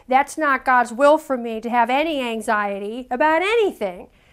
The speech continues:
And so when I decided, and I listened to what I just said, I said I decided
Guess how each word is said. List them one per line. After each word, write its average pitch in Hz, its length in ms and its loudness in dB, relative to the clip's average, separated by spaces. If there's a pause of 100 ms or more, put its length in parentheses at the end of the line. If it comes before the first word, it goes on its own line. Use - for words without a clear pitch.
(320)
And 240 140 -4
so 269 480 2
when 262 500 -4
I 262 220 0
decided, 254 880 -2
and 240 120 -4
I 240 120 -4
listened 285 440 -10
to 294 60 -12
what 311 140 -6
I 285 80 -6
just 277 260 -14
said, 277 180 -4
I 202 100 -8
said 254 320 -4
I 247 240 0 (120)
decided 214 1040 -4